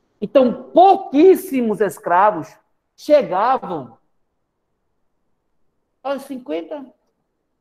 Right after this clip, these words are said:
E aqui, pra ser liberto, tem que ter, no mínimo,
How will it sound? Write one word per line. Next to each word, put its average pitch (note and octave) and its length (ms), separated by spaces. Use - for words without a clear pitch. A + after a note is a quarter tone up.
E D#4+ 120
aqui, D#4 280
pra C#4+ 200
ser C#4 180
liberto, F#3 720
tem D4 240
que C4+ 200
ter, B3 500
no F4 180
mínimo, D#4 680